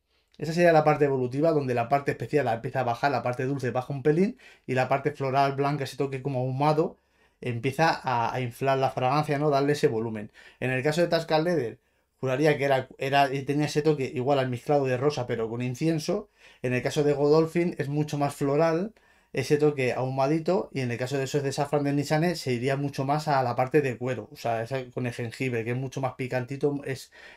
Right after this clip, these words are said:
es menos ahumado, es mucho más oscuro, más terroso, ¿no? Con to-, con un toque de vetiver, diría incluso, la de esos de Safran de Nisane.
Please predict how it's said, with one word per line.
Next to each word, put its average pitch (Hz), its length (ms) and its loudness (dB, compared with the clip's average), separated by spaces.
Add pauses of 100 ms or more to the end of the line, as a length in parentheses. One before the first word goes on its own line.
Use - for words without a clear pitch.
es 143 100 -2
menos 147 220 0
ahumado, 151 380 6
es 156 40 6
mucho 151 220 0
más 147 160 0
oscuro, 151 380 2
más 147 180 -2
terroso, 113 400 -4
¿no? 117 160 -8
Con 117 140 -8
to-, 123 200 -8
con 127 140 -6
un 135 80 -6
toque 139 180 2
de 139 80 0
vetiver, 113 440 -2
diría 107 200 -6
incluso, 104 460 -10 (380)
la 123 100 0
de 123 120 0
esos 123 180 -4
de 123 80 -6
Safran 123 400 -4
de 117 80 -4
Nisane. 98 420 -8